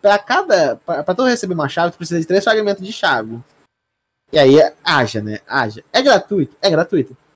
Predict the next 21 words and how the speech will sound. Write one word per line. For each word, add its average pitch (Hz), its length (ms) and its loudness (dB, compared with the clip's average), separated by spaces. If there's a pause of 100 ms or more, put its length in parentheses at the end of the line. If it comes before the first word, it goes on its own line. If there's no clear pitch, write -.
(280)
Mas, 135 320 0
mas, 135 260 -2
tipo, - 140 -6
é 143 40 2
uma 147 120 -2
merda. 113 420 -4
É 113 40 -14
uma 120 120 -10
merda. 143 200 -6
Porque, 147 120 -8
tipo, 208 320 -12 (340)
sempre 240 220 -2
desse, 131 260 -8
tipo, 120 320 -12 (760)
tem 175 120 0
gente 175 140 0
que 220 80 -2
só - 220 -4
quer 233 180 0 (120)
pegar 262 240 4
skin. 240 360 -2